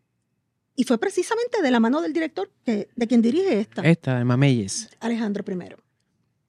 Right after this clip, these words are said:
Speaker 2: ¿Por qué tú crees que, que se te hizo difícil? Porque uno con la edad pierde la valentía.
Speaker 1: No,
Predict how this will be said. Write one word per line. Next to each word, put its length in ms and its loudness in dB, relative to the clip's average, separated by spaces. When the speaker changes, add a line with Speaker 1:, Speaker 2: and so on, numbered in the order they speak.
Speaker 2:
¿Por 160 2
qué 120 0
tú 100 -2
crees 180 0
que, 460 2
que 160 0
se 160 -2
te 80 -2
hizo 160 0
difícil? 340 0
Porque 140 4
uno 160 0
con 160 2
la 80 4
edad 200 0
pierde 1040 2
la 160 2
valentía. 760 4
Speaker 1:
No, 580 -2